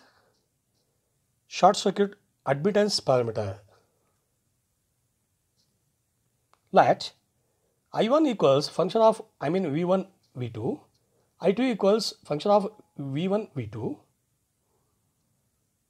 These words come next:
This can be written in the equation as I one equals V one, Y one, Y double one into V one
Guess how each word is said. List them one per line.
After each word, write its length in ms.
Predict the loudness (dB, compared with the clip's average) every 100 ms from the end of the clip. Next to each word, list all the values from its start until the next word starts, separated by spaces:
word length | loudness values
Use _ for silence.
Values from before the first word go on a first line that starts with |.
| _
This 160 | -4 2
can 220 | 4 4
be 300 | 0 -6 -10 _ _ _ _ _ _ _ _ _ _ _ _ _ _ _ _ _
written 460 | 4 6 6 2 -8 _ _ _ _ _
in 140 | -8 -2
the 100 | 0
equation 380 | 0 -2 -2 -6 _
as 560 | 0 2 2 0 -2 -12 _ _ _ _ _ _ _ _ -4
I 180 | -2 4
one 360 | 6 6 4 -6 _ _ _ _ _ -10
equals 680 | -10 0 4 4 2 -6 -12 _ _ _ _ _ _ _ _ _ _ -10
V 240 | -4 0
one, 200 | 2 2 -2 -12 0
Y 240 | 2 4
one, 320 | 6 6 4 -8 _ _
Y 240 | 2 2
double 260 | 2 4 6
one 280 | 6 4 0 _ _ _ _ _ _ _ _ _ _ _ _ -12
into 260 | -6 -2
V 160 | 0 4
one 340 | 4 4 2